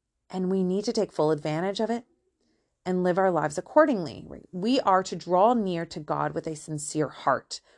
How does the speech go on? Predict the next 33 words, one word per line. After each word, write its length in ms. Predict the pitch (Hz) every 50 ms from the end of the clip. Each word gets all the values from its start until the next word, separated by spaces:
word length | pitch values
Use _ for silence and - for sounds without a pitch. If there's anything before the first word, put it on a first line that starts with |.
| _ -
one 220 | 190 208 214 208
that 120 | 202 185
is 220 | 180 170 151 - -
genuine 580 | - 208 202 214 214 214 208 196 185 175 170
and 240 | - - 190 190 208
true 520 | 208 - - - - - 294 294 285 277 233
and 200 | - 175 190 214
can 200 | - 233 214 - _ -
only 300 | 208 220 240 247 262 262
come 260 | - - - 185 190
from 140 | - 208 190
the 60 | 208 -
Father. 420 | - 214 - 107 196 196 185 - _ _ _ _ _ _ _ _ _ _ _ _ _ _ _ _ _ _ _ _ _ _ _ _ _ _ _ - - _ _ - - - _ _
He 160 | _ - 202 202
cleanses 480 | - - 202 190 196 196 202 190 -
us 420 | 160 - - 151 - - - - _ _ _
from 200 | _ - - 180 -
all 180 | - 175 165
wickedness 520 | 156 170 170 160 - 160 160 165 170 165 -
so 140 | - - 170
we 100 | 165 160
can 220 | - - 170 160
serve 680 | 151 - - - - 165 156 156 156 156 151 151 147 - _ _ _ _ _ _ _ _ _ _ _ _ _ _ _ -
and 260 | - 165 160 160 156 156
love 500 | 160 160 - - - 170 151 - _ _ _ _ _ _ _ _ _ _ _ _ _ _
him, 300 | - 180 180 170 - - _ _ _ _ _ _ _ _ _ _ _ _
so 160 | - - -
we 60 | 160
can 140 | - 165 165
serve 380 | - - - 185 175 170 170
and 220 | - - 160 165 156
love 180 | 156 151 151
God 260 | - - 151 156 151